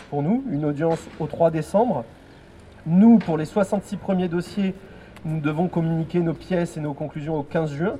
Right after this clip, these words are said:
Donc ça fait beaucoup de travail encore à assumer pour le cabinet, mais on va le faire. On a déjà communiqué des éléments, comme je le disais tout à l'heure, nos pièces communes, un gros classeur de pièces communes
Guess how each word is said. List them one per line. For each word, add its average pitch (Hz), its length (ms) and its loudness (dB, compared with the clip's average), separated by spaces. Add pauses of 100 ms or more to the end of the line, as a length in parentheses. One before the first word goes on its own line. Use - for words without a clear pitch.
Donc 139 120 -10
ça - 120 -8
fait 147 120 -12
beaucoup 143 240 -10
de 135 60 -14
travail 151 320 2
encore 139 260 0
à 131 60 2
assumer 143 300 -8
pour 139 120 -10
le 127 80 -12
cabinet, 147 440 -8 (480)
mais 135 100 -2
on 131 80 0
va 131 100 0
le 135 60 -2
faire. 170 380 4
On 131 100 -4
a 127 80 -4
déjà 139 240 0
communiqué 147 520 -4
des 139 180 -4
éléments, 139 280 0
comme 139 160 -8
je 123 60 -12
le 127 60 -6
disais 131 240 -6
tout - 180 -6
à 143 60 4
l'heure, 147 220 4
nos 127 140 -6
pièces 147 260 -8
communes, 160 360 -4
un 131 80 -2
gros 123 240 -2
classeur 156 380 -4
de 147 80 -6
pièces 139 240 -10
communes 151 420 -4